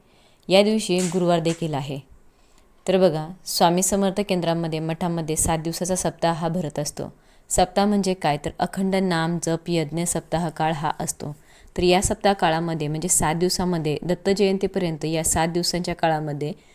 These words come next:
श्री गुरुचरित्र ग्रंथाचं पारायण सर्व केंद्रामध्ये, मठामध्ये, घरामध्ये खूप सेवेकरी करत असतात. तर आताच बघा,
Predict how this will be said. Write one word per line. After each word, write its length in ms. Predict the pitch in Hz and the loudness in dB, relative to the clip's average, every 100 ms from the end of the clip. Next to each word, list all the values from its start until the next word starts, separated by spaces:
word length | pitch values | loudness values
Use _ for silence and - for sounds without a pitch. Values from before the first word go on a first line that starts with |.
| _ - | _ -8
श्री 240 | - 208 214 | -2 2 4
गुरुचरित्र 580 | 208 202 202 190 190 | 4 4 4 2 4
ग्रंथाचं 520 | 196 180 165 160 156 190 | 0 2 0 -2 -2 -4
पारायण 420 | - 156 151 143 | 0 0 2 -2
सर्व 400 | - - 190 190 196 | -2 0 2 2 2
केंद्रामध्ये, 540 | 190 175 170 165 160 | 0 2 0 0 -2
मठामध्ये, 680 | 165 165 151 160 160 156 160 - - - - - _ - | 0 -2 -2 -2 -2 -2 -4 -6 -20 -20 -20 -20 _ -4
घरामध्ये 720 | 180 208 190 214 190 160 165 233 - - - - - - | 2 4 6 6 4 2 0 -2 -10 -20 -20 -20 -16 -2
खूप 220 | 262 - | -2 2
सेवेकरी 480 | - 170 170 170 190 | 4 4 4 0 0
करत 300 | 175 147 143 | 0 0 -2
असतात. 240 | - 139 - - - - - | -6 -8 -10 -20 -20 -18 -2
तर 60 | 175 | 2
आताच 360 | 180 190 208 | 4 4 4
बघा, 300 | 196 160 156 | 2 2 -2